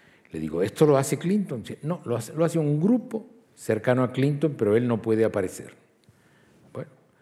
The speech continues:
necesitamos la mediación. Yo lo primero que hago es pedir en el partido, pedir, eh, en el gobierno, estaba todavía en el gobierno, pedir autorización para hacer esto, ¿no? Me voy a Cuba, veo a Fidel, le cuento todo esto y efectivamente empezamos a colaborar.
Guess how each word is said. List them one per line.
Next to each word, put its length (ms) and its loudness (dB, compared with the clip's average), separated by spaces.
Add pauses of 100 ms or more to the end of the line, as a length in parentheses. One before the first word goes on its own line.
(680)
necesitamos 580 -6
la 80 -6
mediación. 540 -4
Yo 100 -10
lo 80 -10
primero 260 -6
que 100 -10
hago 180 -4
es 60 -4
pedir 360 -8
en 80 -12
el 80 -14
partido, 460 -6
pedir, 420 -10
eh, 360 -18 (580)
en 320 -10
el 120 -12
gobierno, 380 0
estaba 220 -2
todavía 180 0
en 60 -4
el 60 -4
gobierno, 220 -6 (300)
pedir 180 -8
autorización 560 -8
para 160 -6
hacer 200 -8
esto, 200 -12
¿no? 120 -16 (840)
Me 120 2
voy 220 6
a 100 4
Cuba, 540 2 (500)
veo 320 4
a 60 4
Fidel, 560 2 (500)
le 160 -4
cuento 380 -2
todo 260 4
esto 380 -4 (160)
y 80 -4
efectivamente 540 -2
empezamos 440 -4
a 80 -4
colaborar. 400 -10